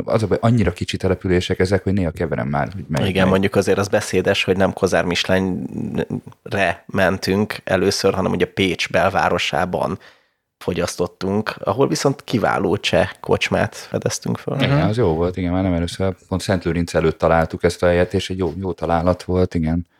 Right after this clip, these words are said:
Speaker 1: Egyébként az a Mislenyi hely se rossz, ami ott a tóparton van, ott lenne a sétányon, vagy mi az ott azon a kis téren, a, tudod, ahol van az a két oldalt van lelátó, és akkor van két oldalt fa, és akkor ott a fák túloldalán van egy ilyen kis
Speaker 3: Mhm.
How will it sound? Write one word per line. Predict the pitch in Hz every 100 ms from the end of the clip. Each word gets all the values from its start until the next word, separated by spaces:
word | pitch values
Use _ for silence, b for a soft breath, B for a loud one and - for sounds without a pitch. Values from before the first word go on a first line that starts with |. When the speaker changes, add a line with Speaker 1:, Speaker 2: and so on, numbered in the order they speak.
| B B B
Speaker 1:
Egyébként | 110 120
az | 120
a | 127
Mislenyi | 117 - 98 92
hely | 92
se | 92 95
rossz, | 87 85 87
ami | 87
ott | 87
a | 90
tóparton | 90 87 85 80 90 87
van, | 90
ott | 87
lenne | - 85
a | 87
sétányon, | - 85 80 85 85 90 87 95 _ _ _ _ _
vagy | -
mi | 92
az | 90
ott | 90 -
azon | 90 92
a | 90 90
kis | 85 98 -
téren, | 92 90 92
a, | 92 90 92 - _ _ - -
tudod, | 117
ahol | 95 95 95
van | 101
az | 95 95
a | 90 95 b b b b
két | - 113
oldalt | 104 95 92 -
van | 110 87
lelátó, | 90 120 127 - 143 139
és | - -
akkor | 101 101
van | 98
két | 87 92 85
oldalt | 82 76 -
fa, | 107 113
és | 120
akkor | 117 104
ott | 95 - -
a |
fák | - 87 80
túloldalán | - 92 65 76 82
van | 87 85
egy | 78
ilyen | 69 -
kis | - - - _
Speaker 3:
Mhm. | 113 104 101